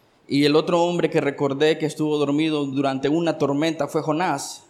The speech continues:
¿Recuerdas que él estaba en el barco dormido,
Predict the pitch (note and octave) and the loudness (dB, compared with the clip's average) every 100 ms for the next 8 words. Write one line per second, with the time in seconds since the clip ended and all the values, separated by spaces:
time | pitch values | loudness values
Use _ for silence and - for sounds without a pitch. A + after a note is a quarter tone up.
0 | _ _ _ _ - B2 D3+ D#3 E3+ E3+ | _ _ _ _ -12 -2 0 2 0 -2
1 | E3+ D3 D3+ - D3 D3 C#3 C#3 E3+ E3+ | -4 -4 -2 0 0 0 0 2 0 0
2 | D3+ D3+ D3+ C#3+ C#3 D3 F#3 G#3+ C#3+ C3 | -4 -4 -2 -2 0 -2 0 0 -2 -4
3 | C3+ | -10